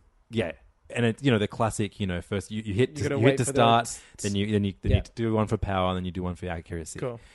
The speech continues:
Speaker 1: And, um, it's so fun, it is so charming, and
Speaker 2: Yep.
Speaker 1: it's made by an Australian dev team.
Speaker 2: Oh, really?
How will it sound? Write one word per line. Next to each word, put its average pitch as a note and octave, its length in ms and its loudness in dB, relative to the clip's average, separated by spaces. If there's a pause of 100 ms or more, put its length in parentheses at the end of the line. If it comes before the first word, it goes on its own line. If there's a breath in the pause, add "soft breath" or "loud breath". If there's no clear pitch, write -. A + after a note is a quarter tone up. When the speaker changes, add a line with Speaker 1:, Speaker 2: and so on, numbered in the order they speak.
(300 soft breath)
Speaker 1:
And, G2 240 -2
um, F#2 420 -2 (380)
it's - 200 -4
so A#2 300 4
fun, G2 340 0
it F#2+ 120 -4
is F2 120 -8
so A2 280 0
charming, F#2 640 -2
and G#2+ 160 -2
Speaker 2:
Yep. C3 80 0
Speaker 1:
it's - 140 -16
made A#2+ 180 0
by C3+ 160 -4
an C#3+ 80 -6
Australian C3 500 -4
dev C3+ 240 -2
team. E2 360 -8 (200 soft breath)
Speaker 2:
Oh, G3+ 220 6
really? D3+ 360 -2